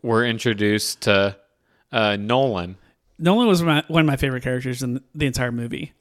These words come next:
Speaker 2: I, I thought he was great. Like, he's, he's essentially stolen. Like, he just, I don't know, he just got off, like,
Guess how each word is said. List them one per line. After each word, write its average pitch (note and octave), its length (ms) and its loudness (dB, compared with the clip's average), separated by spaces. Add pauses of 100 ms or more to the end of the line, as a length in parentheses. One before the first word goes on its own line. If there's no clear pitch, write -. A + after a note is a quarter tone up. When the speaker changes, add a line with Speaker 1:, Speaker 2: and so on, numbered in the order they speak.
Speaker 2:
I, F3 240 4
I F3+ 100 6
thought F#3 140 8
he D#3 120 4
was C3+ 140 0
great. C#3 320 2
Like, C#3 180 -2
he's, D#3 220 0 (680)
he's E3+ 200 2
essentially F#3+ 480 4
stolen. E3 760 2 (520)
Like, D3+ 220 -2
he F3 160 2
just, - 500 -2 (240)
I D#3 120 0
don't C#3+ 100 2
know, A#2+ 140 -4
he C#3 120 0
just D#3+ 180 2
got D#3+ 120 4
off, C#3 180 0
like, C3 200 -2